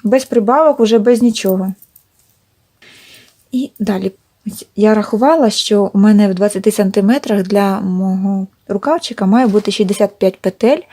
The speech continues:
а без петелюк підрізів має бути п'ятдесят п'ять. Якраз на даний момент у мене тут п'ятдесят п'ять петельок і є. Але, е, ось ці дві петельки регланної лінії, м, е, ви можете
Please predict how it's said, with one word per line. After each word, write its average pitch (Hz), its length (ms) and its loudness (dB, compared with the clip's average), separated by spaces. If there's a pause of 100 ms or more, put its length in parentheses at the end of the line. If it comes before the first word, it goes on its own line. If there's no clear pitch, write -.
(400)
а 196 280 0
без 196 480 2
петелюк 196 460 0
підрізів 220 560 0
має 240 240 2
бути 190 300 -2
п'ятдесят 196 500 -4
п'ять. 170 220 -8 (400)
Якраз 285 480 0
на 196 120 -2
даний 196 320 2
момент 214 400 0
у - 20 -4
мене 190 200 0
тут 196 200 -4
п'ятдесят 190 480 -4
п'ять 226 280 -2
петельок 208 400 -2 (100)
і 208 80 -4
є. 185 160 -8 (240)
Але, 277 340 2 (400)
е, 208 320 0
ось 240 160 -2
ці 311 300 -2 (160)
дві 220 260 0
петельки 233 560 0
регланної 214 720 4
лінії, 262 560 0 (500)
м, 202 460 0 (760)
е, 247 40 -2 (200)
ви 247 160 2
можете 277 640 2